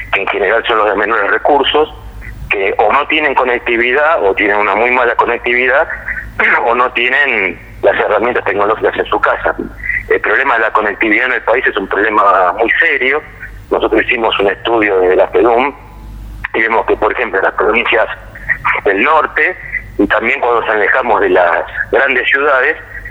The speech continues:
la conectividad o no existe o es muy mala. Entonces se, se le dificulta a los alumnos conectarse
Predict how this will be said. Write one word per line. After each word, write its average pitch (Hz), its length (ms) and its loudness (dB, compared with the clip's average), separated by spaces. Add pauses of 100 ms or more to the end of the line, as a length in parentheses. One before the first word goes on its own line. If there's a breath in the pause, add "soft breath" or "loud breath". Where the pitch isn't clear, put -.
(160)
la 101 240 4
conectividad 107 760 0
o 110 140 4
no 135 100 2
existe 156 640 0
o 208 140 4
es - 60 0
muy 117 140 2
mala. 101 380 2 (460 loud breath)
Entonces 110 360 2
se, 101 360 2
se 110 80 -2
le 98 140 0
dificulta 120 540 0
a 143 40 0
los 113 160 -4
alumnos 120 420 2
conectarse 110 800 0